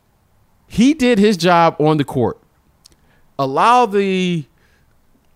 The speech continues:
the, you know, Twitter world and Instagram world and social media,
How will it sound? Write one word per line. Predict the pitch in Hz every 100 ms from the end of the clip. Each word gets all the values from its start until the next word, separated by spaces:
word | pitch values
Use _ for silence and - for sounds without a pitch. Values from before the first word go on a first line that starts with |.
| _ _ _ _ _ _ _ -
the, | 107
you | 127 120 117 123 113
know, | 110 98
Twitter | - 196 196
world | 175 170 170 165 170 160
and | 127 110 98 90 82 - _ _
Instagram | 170 185 165 170 160 156 147
world | 151 147 147 147 135
and | 120 113 98 - _
social | - 170 170 175 147
media, | 165 160 156 156 147 147 135